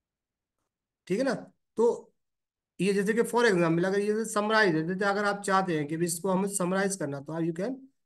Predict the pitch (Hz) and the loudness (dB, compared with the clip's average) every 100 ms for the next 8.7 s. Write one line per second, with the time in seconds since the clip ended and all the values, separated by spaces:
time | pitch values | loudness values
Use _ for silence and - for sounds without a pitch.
0 | _ - 147 143 139 135 131 170 180 208 | _ -6 -4 -2 -2 -2 0 0 2 2
1 | 220 233 180 190 190 226 214 208 214 180 | 2 0 0 -2 -2 2 0 2 0 0
2 | 208 202 180 226 - _ - 247 - 190 | 0 -2 -4 -4 -8 _ -2 -2 2 0
3 | 190 156 147 - 214 165 151 127 117 117 | 0 -6 -6 -6 -2 0 0 -2 -10 -8
4 | 220 262 - - _ _ 208 240 240 240 | -8 -8 -12 -20 _ _ 0 2 4 2
5 | 233 262 254 - 196 196 208 214 - 175 | 4 4 4 2 0 2 2 2 0 0
6 | 156 151 143 143 143 147 143 202 185 196 | 0 0 -2 -2 -2 -2 0 0 2 2
7 | 214 220 208 185 185 202 175 202 190 185 | 2 4 4 2 2 -2 0 0 0 0
8 | 185 190 - - 180 185 233 | 0 -2 -6 -4 -4 -2 -6